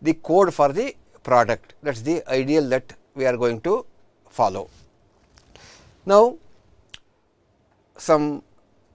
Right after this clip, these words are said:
frequently asked questions about rational unified process. What is the purpose of the rational unified process? It is a software engineering process aimed at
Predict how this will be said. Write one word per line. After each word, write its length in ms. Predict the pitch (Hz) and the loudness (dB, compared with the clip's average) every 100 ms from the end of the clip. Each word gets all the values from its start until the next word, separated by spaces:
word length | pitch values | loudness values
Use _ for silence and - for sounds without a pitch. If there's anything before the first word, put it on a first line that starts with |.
| _ _ _ _ | _ _ _ _
frequently 560 | 180 160 190 185 202 | -10 -6 -6 -4 0
asked 400 | 151 151 - 139 | 4 4 0 -8
questions 560 | 147 135 - 143 - - - | -6 -6 -6 -6 -8 -12 -6
about 400 | 127 131 143 - - - | 0 2 0 -4 -18 -4
rational 460 | 131 135 - 135 | 0 0 -2 -6
unified 460 | 127 120 113 117 101 | -4 -6 -4 -6 -4
process. 480 | 104 101 196 196 - _ _ _ _ _ _ _ _ | -6 -4 -6 -6 -14 _ _ _ _ _ _ _ _
What 220 | 185 262 | 0 0
is 140 | 277 247 | -2 -6
the 100 | 247 | -10
purpose 680 | _ 151 143 - 175 - - _ - | _ 0 0 2 0 0 -16 _ -2
of 480 | 131 135 190 - - _ _ - | 2 4 2 -6 -20 _ _ -8
the 320 | 131 226 - _ _ _ - | -6 -6 -8 _ _ _ -6
rational 460 | 135 135 - 156 | -2 -2 -4 -6
unified 480 | 143 127 117 - 160 | -4 -6 -6 -6 -8
process? 480 | - 85 - - - _ _ _ _ _ _ _ _ _ _ _ _ | -12 -16 -18 -20 -20 _ _ _ _ _ _ _ _ _ _ _ _
It 140 | 180 220 | -6 -4
is 140 | 208 | -2
a 80 | 185 | -2
software 480 | - 170 - 226 220 | -2 -4 -4 -2 0
engineering 520 | 160 156 160 151 139 | 0 -2 -2 -2 -2
process 600 | 123 98 - 214 - - _ _ _ _ _ _ _ - | -4 -4 -4 -8 -8 -18 _ _ _ _ _ _ _ 0
aimed 340 | 185 220 208 | 2 2 0
at 220 | 202 - | -4 -6